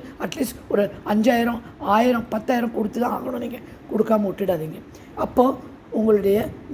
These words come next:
நம்பிக்கை, அவங்கள பத்திய நம்பிக்கை அவங்களுக்கு பில்டப் ஆகும். தைரியமா இருங்க, எந்த வித தவறான முடிவுக்கும் வராதீங்க,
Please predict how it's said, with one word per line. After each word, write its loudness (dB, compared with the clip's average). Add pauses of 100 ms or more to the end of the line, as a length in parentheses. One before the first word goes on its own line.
நம்பிக்கை, 4 (520)
அவங்கள 0
பத்திய 0
நம்பிக்கை 0
அவங்களுக்கு -4
பில்டப் -2
ஆகும். -6 (420)
தைரியமா 4
இருங்க, -2 (260)
எந்த 2
வித -2
தவறான 0
முடிவுக்கும் 0
வராதீங்க, 0